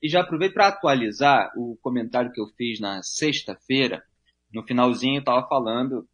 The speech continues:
de acordo com a notícia, então divulgada, que Jair Bolsonaro havia amarelado para o Jornal Nacional. E ele havia amarelado mesmo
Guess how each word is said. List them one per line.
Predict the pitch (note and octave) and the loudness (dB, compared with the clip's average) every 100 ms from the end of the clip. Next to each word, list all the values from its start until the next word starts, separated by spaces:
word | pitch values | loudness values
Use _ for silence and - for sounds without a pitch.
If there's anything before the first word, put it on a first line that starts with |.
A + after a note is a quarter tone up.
| _ _ | _ _
de | G2 | -6
acordo | G2+ - A2 G#2+ | -6 -4 -10 -6
com | A2+ | -8
a | |
notícia, | A2+ G#2 - C3 - - - - | -6 -8 -6 -6 -8 -16 -14 -14
então | G#2 - G2+ G#2 | -14 -10 -10 -8
divulgada, | A2 C#3+ G#2+ A#2 B2+ B2+ B2+ | -6 -4 4 6 6 2 -4
que | C3 A#2+ G2 - _ | -4 -4 -4 -6 _
Jair | A#2+ A2 G#2+ | -2 0 0
Bolsonaro | A2+ - A2+ A2 C3 | -6 -6 -2 0 0
havia | B2 B2+ | 0 -2
amarelado | A#2 B2+ A#2+ G#2 A#2 A#2 A#2 | 0 2 2 4 4 4 0
para | A#2+ B2 | -2 -2
o | |
Jornal | A#2 A2 A2+ | -2 -2 -2
Nacional. | B2 B2 B2 G2+ B2+ | -2 -6 -6 -6 -4
E | |
ele | G#3+ | 0
havia | A#3+ B2+ C#3+ F#3+ C3+ | 0 -2 -4 -2 0
amarelado | B2+ B2+ G#2+ G#2+ C3+ D3 | 0 -2 4 4 4 0
mesmo | A2 A2+ B2 C3+ C3+ C3 A2+ - _ | -10 0 4 4 4 0 -4 -14 _